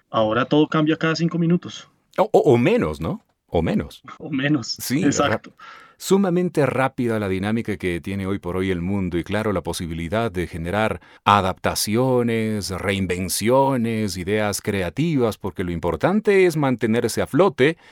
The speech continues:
Speaker 2: activarse y, más que nada, pensar en el futuro,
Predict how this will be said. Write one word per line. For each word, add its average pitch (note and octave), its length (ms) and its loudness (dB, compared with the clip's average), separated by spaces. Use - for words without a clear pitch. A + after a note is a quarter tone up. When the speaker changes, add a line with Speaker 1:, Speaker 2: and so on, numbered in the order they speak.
Speaker 2:
activarse C#3 1040 2
y, A2 420 -4
más G2+ 400 -4
que - 80 -8
nada, A3 240 -2
pensar D3+ 320 -2
en F3+ 100 -4
el C3+ 120 -2
futuro, F#2 520 -4